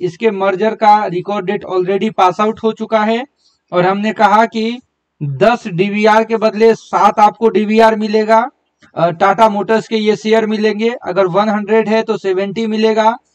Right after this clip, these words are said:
अगर किसी को वन हंड्रेड फ़ाइव है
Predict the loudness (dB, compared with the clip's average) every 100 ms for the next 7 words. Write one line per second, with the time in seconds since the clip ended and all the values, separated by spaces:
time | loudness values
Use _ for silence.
0 | _ _ -2 -2 -2 -6 -8 0 0 2
1 | 0 -2 2 2 0 -2 0 0 0 -2
2 | -2